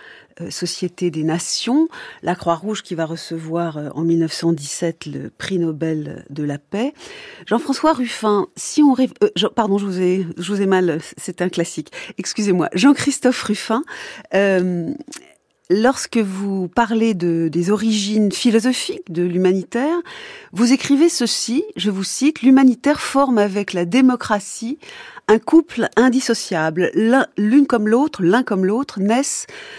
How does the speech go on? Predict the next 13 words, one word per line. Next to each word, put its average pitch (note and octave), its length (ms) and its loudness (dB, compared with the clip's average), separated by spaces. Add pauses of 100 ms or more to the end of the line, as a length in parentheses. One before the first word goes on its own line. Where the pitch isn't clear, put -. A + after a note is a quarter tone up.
(140)
de F3 160 2
la G#3+ 160 6
même C4+ 260 8
source - 320 -2
philosophique G#3 800 2
et A3 80 2
l'humanitaire B3 760 4
est G#3+ 140 0
en G3+ 80 2
quelque C#4 380 0
sorte - 560 -4 (560)
la G3+ 180 4
part B3 400 2